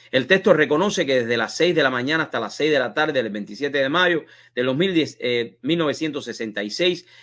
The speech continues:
ci-, ciento sesenta y seis presos políticos, militares y civiles fueron fusilados después de sacarle a la fuerza un promedio de siete pintas de sangre,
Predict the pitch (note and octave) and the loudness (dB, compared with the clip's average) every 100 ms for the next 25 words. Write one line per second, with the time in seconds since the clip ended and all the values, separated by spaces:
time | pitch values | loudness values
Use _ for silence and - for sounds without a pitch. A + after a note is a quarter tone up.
0 | _ - G#3+ F#3+ - C3+ F#3+ F#3+ F#3 D3+ | _ -4 -2 -2 -4 -6 0 0 -2 -4
1 | C3 C3 B2 A#2+ - D#3+ D#3 - _ - | -6 -6 -4 -4 0 0 0 -6 _ 2
2 | F3 F3 E3 - C3+ F3+ E3+ D#3 A#2+ B2+ | 4 4 0 0 0 0 -2 -4 -4 -4
3 | B2 A2+ E3+ D#3+ C3 C3 E3 A#3 F#3+ - | -4 0 2 2 0 -4 -4 0 -2 -4
4 | _ _ _ D3 D#3 C3 B2 - A#2 C#3+ | _ _ _ 0 0 -2 -8 -8 -2 0
5 | D#3+ A#2+ A2 D3 C#3 B2+ A2 D3+ D3+ D3 | 0 -2 -4 -6 -6 -6 -4 -2 -2 -4
6 | C#3 _ _ _ A#2 G#2+ - E3+ F3+ E3 | -8 _ _ _ -6 -6 -2 -2 -2 -4
7 | - _ _ - D3+ C3 B2+ D3 D#3+ D3 | -12 _ _ -8 -6 -2 -2 0 0 0
8 | A2+ - C#3+ C#3+ B2+ - D#3 C#3+ C#3 G#2+ | -4 -6 -6 -4 -4 -2 -2 -2 -6 -6
9 | A2 C3 A2 F2 F2+ | -6 -4 -4 -6 -18